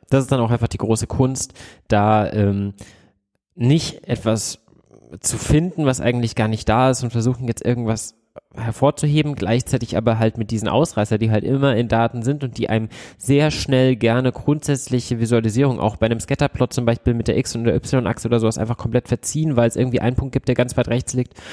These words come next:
und dann sind alle anderen halt plötzlich total links zusammengestaucht und aber die sind doch eigentlich die interessanten. Das sind immer so, so schwierige Fälle in der Realität, wo man dann halt mit umgehen muss und, ähm,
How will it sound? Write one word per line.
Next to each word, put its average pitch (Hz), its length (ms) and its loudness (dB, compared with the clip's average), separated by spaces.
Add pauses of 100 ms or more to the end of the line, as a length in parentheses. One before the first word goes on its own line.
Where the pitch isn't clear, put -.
(160)
und 123 180 -2
dann 123 300 2 (300)
sind 123 300 -4
alle 135 200 4
anderen 139 440 0
halt 127 180 2
plötzlich 135 300 -2
total 135 380 2
links 135 240 0
zusammengestaucht 131 720 0
und 127 120 -6 (180)
aber 117 180 0
die 143 160 -2
sind 143 120 -2
doch 123 120 0
eigentlich 123 320 -2
die 113 80 -4
interessanten. 120 600 -4 (360)
Das 113 120 4
sind 131 80 -2
immer 123 200 4
so, 113 280 2
so 110 140 2
schwierige 120 420 0
Fälle 117 400 4
in 101 80 -4
der 101 160 0
Realität, 101 460 -2
wo 110 80 2
man 104 120 2
dann 104 180 0
halt 101 160 0
mit - 300 -2
umgehen 107 400 2
muss 110 280 0
und, 101 360 -6
ähm, 95 300 -2